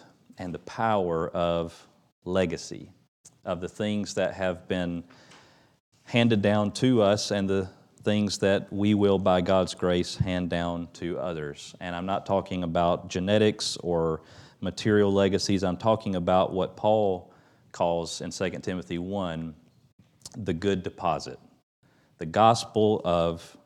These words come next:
Jesus Christ and the life that he calls us to lead in light of that gospel. Of course, that is something that God has used many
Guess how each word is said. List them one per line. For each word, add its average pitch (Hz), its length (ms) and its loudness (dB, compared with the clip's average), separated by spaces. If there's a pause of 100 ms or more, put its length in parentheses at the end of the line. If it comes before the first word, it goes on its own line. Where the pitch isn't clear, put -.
(160)
Jesus 98 480 0
Christ 82 600 0
and 87 220 -4
the 85 80 -2
life 95 680 -2
that 98 140 -4
he 101 160 -4
calls 92 420 -2
us 87 200 -4
to - 140 -10
lead 92 520 0
in 90 160 -6
light 87 360 0
of 87 320 -4
that 85 300 -2
gospel. 82 560 -4 (1300)
Of 101 140 -6
course, 110 220 6
that 113 160 8
is 107 80 6
something 113 380 4
that 101 100 4
God 104 260 6
has 101 160 -2
used 98 240 -2
many 101 440 -2